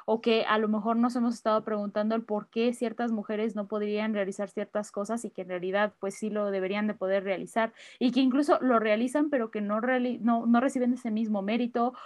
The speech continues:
o que no son tan reconocidas, o que,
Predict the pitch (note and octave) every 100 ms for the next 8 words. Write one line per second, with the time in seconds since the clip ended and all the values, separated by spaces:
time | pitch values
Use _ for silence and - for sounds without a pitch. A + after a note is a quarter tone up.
0 | - G#3+ A3+ A3 G#3+ A3 A#3 A3+ A3+ A3+
1 | A#3 G3+ F#3+ - G3+ A3 A3 A#3 A3+ G#3
2 | - G3+ F#3+ F#3 F#3